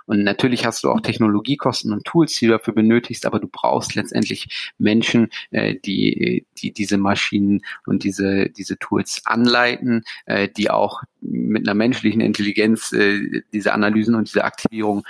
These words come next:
mitsteuern. Äh, es ist sicherlich immer Zielbild, so viel wie möglich zu automatisieren und zu skalieren. Das ist auch ganz egal, ob das im Datenbereich oder in einem Online-Marketing-Kanalbereich,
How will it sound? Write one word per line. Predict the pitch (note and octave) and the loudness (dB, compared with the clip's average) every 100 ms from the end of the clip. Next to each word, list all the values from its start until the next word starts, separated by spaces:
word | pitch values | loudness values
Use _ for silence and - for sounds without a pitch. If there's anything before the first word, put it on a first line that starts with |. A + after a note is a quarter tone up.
| - - | -14 -2
mitsteuern. | G#2+ - - A2 G2+ G#2 - - - - | -2 0 -2 0 0 -2 -6 -12 -14 -8
Äh, | A2 G2 - | -4 -4 -4
es | - A2+ | -6 -6
ist | - | -4
sicherlich | B2 C#3+ B2 A#2 | 0 2 2 2
immer | C3 A2+ - | 2 2 0
Zielbild, | - C#3 C3+ B2+ A#2+ - | 2 2 4 4 2 -2
so | G#2+ | -12
viel | - A2+ | -4 0
wie | A2 | 2
möglich | G#2+ G#2+ - G#2+ | 2 0 -4 -12
zu | - - | -6 0
automatisieren | D3+ D#3 C#3+ B2 A#2 A2+ A2+ | 0 0 -2 -2 -4 -2 -2
und | - - | -2 -10
zu | - | -12
skalieren. | - B2+ C#3+ D3+ B2 | -2 0 2 2 2
Das | A2 | 0
ist | - - | 0 0
auch | G2+ | 0
ganz | - G#2+ - | -2 -4 -4
egal, | - G#2+ B2+ | -2 2 2
ob | A2 | 0
das | G#2+ - | -4 -4
im | G2+ | -2
Datenbereich | G2 A2+ C3 A2 G#2 G#2+ - | 0 2 2 0 2 0 -2
oder | G#2+ | -2
in | G2 G2 | 0 0
einem | G2 | 0
Online-Marketing-Kanalbereich, | C#3+ C#3 A2+ G#2 - - G2+ - G2+ G2+ G#2 G2+ | 2 2 2 2 -2 -8 -10 -6 -2 0 0 -2